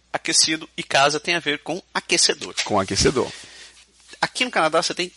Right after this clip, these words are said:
Speaker 1: trocentas opções diferentes de aquecedor.
Speaker 2: <laughs> É vero.
Speaker 1: Cara, é muita coisa. O, eu acho que o mais comum, que todo mundo conhece, é o aquecedor elétrico. O aquecedor elétrico fica grudado na parede.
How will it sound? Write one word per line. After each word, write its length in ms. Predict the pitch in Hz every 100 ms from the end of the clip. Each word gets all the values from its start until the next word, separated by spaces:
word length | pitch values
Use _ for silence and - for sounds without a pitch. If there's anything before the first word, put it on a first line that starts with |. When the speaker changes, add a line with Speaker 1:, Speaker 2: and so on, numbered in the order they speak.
| -
Speaker 1:
trocentas 760 | 156 - - 165 160 - 139
opções 460 | 143 - - 127 131
diferentes 640 | - - 110 110 120 117
de 120 | 110 -
aquecedor. 480 | 554 - 104 92 - -
Speaker 2:
<laughs> 160 | - -
É 100 | 113
vero. 320 | 95 95 - _ _
Speaker 1:
Cara, 260 | - 104 -
é 100 | 139
muita 480 | 131 143 151 - 135
coisa. 520 | - 104 95 - - -
O, 120 | 110 - 53
eu 60 | 131
acho 160 | -
que 140 | 147 -
o 80 | 143
mais 320 | 151 175 -
comum, 640 | - - 151 131 160 190 107
que 260 | - _
todo 160 | - 165
mundo 180 | 143 139
conhece, 540 | - 104 117 156 - - - - -
é 100 | 120
o 40 |
aquecedor 420 | 131 160 147 127 143
elétrico. 440 | 135 95 - -
O 440 | _ _ - - -
aquecedor 320 | - 113 113
elétrico 440 | 123 123 120 -
fica 160 | - 127
grudado 440 | 123 143 113 107
na 100 | 107
parede. 500 | - 165 139 160 -